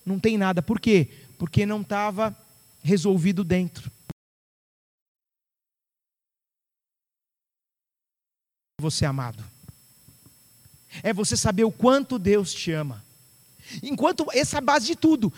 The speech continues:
porque quando você tiver isso resolvido, nada vai poder te parar. Davi só lutou com o gigante, Davi não tinha dúvida, fala assim, Davi não tinha dúvida, que ele ia vencer o gigante.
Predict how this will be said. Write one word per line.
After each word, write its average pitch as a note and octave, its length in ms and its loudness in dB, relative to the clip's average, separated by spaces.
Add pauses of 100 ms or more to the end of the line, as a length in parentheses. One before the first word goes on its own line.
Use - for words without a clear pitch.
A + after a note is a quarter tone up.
(160)
porque C4 220 6
quando D#4+ 240 -2
você D4 220 0
tiver C4 280 2
isso C4 160 0
resolvido, G#3 1000 4 (1120)
nada G#3+ 360 2
vai F3 140 0
poder D#3 240 0
te - 100 -12
parar. C3+ 380 -4 (1160)
Davi B3+ 340 6
só D4+ 180 4
lutou D4 340 2
com C#4+ 100 0
o C4+ 40 4
gigante, A3+ 680 2 (340)
Davi G#3+ 520 2
não A3+ 200 0
tinha C#4 280 -4
dúvida, E3+ 500 -2
fala G3 180 0
assim, F#3 140 -2
Davi E3+ 240 2
não G#3+ 100 0
tinha G#3 160 -2
dúvida, C3 400 0 (1120)
que - 100 4
ele G#3+ 140 4
ia G#3+ 300 4
vencer F#3+ 320 2
o F3 40 4
gigante. C#3+ 480 -2